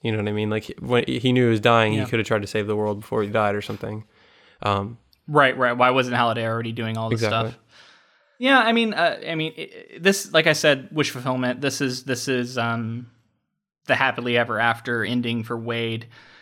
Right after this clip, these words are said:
Speaker 2: Um, he does kind of win the girl in kind of a tropey, cliched way.
Speaker 1: Mm-hmm.
Speaker 2: You know what I mean? Like, she is kind of the ultimate prize at the end, which is kind of dehumanizing. Um,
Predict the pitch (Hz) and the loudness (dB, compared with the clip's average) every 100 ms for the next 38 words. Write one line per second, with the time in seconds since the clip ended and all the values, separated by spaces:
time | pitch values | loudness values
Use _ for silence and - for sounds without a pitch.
0 | _ _ - 120 117 117 120 - _ - | _ _ -4 0 0 -2 -6 -12 _ -20
1 | - - 175 196 180 - - 175 147 127 | -12 -2 6 6 6 0 0 2 2 0
2 | 123 135 135 123 120 120 120 123 127 - | -2 0 2 0 0 0 2 0 -2 -10
3 | _ _ _ 123 120 127 117 113 120 120 | _ _ _ -8 -4 -4 -4 -6 -4 -4
4 | 120 117 113 113 - 120 123 117 123 120 | -4 -6 -8 -10 -6 -4 -2 -4 0 4
5 | 117 120 123 139 139 135 135 131 135 120 | 4 2 0 4 4 4 2 0 -4 -6
6 | 117 110 - _ _ _ - - 127 120 | -6 -6 -16 _ _ _ -8 0 0 0
7 | 127 117 107 110 113 - 113 110 127 135 | 0 0 -2 -4 -4 -2 0 0 -4 -4
8 | 139 143 143 117 117 110 - 120 113 117 | -2 -2 -4 -6 -6 -10 -8 -6 -6 -6
9 | 117 139 156 165 160 165 156 156 - - | -4 -2 -2 -2 -2 -2 -4 -6 -14 -20
10 | - 143 143 135 135 135 | -6 2 4 4 0 -6